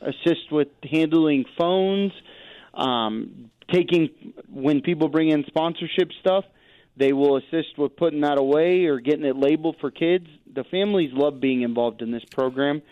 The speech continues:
'cause, again, it's a way for them to be involved in their family's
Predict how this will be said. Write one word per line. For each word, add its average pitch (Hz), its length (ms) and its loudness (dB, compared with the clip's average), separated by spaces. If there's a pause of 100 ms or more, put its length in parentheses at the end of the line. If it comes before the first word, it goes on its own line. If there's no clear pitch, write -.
(260)
'cause, 175 160 -2
again, 165 240 0
it's 156 160 -4
a 180 60 2
way 170 200 2
for 170 160 -8
them 156 220 0
to 151 80 0
be 143 180 -2
involved 143 400 0
in 131 160 0
their 156 220 0
family's 139 760 -2